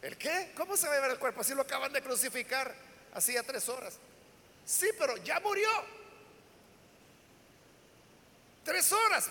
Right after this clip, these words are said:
pero, y le he dicho que normalmente duraban de siete a diez días para morirse". Entonces, obviamente Pilato no creyó. No creyó que hubiera muerto tan pronto, se sorprendió, dice la Biblia.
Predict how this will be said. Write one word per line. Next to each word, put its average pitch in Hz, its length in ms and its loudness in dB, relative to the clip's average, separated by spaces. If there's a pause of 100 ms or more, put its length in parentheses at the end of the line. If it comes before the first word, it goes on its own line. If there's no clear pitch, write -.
(120)
pero, 240 220 -2 (340)
y 247 120 -4
le 285 80 0
he 311 40 -4
dicho 330 240 0
que 277 140 0
normalmente 330 760 0
duraban 285 480 0
de 247 100 0
siete 285 340 -4
a 247 40 0
diez 240 260 -2
días 247 440 -6 (1200)
para 208 160 -2
morirse". 247 440 -8 (1600)
Entonces, 233 300 -10
obviamente 226 500 -2
Pilato 180 340 -4
no 339 160 0
creyó. 202 360 -4 (1800)
No 233 200 -2
creyó 254 360 4
que 254 100 -4
hubiera 240 220 2
muerto 240 300 -6
tan 180 240 -4
pronto, 254 340 -2
se 190 80 0
sorprendió, 220 600 -4
dice 330 280 -2
la 202 100 -4
Biblia. 208 320 -14